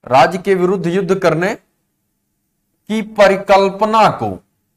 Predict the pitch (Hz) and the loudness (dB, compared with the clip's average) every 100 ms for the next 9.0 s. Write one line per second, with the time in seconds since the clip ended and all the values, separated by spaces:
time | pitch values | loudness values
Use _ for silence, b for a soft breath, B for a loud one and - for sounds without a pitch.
0 | _ _ _ _ _ _ _ _ _ _ | _ _ _ _ _ _ _ _ _ _
1 | _ _ _ _ _ _ _ _ _ _ | _ _ _ _ _ _ _ _ _ _
2 | _ _ _ _ _ _ _ _ _ _ | _ _ _ _ _ _ _ _ _ _
3 | _ _ _ _ _ 175 196 254 - _ | _ _ _ _ _ -8 -8 -10 -18 _
4 | _ _ _ _ _ _ - 156 156 - | _ _ _ _ _ _ 0 0 0 0
5 | 160 160 160 175 196 180 - 170 202 - | 0 0 -4 -2 0 0 -2 -6 -8 -10
6 | _ _ _ _ _ _ _ _ _ _ | _ _ _ _ _ _ _ _ _ _
7 | _ _ _ _ _ _ _ _ _ - | _ _ _ _ _ _ _ _ _ -20
8 | - 233 - 269 240 151 123 104 95 87 | -8 -8 0 2 2 0 -2 -4 -8 -14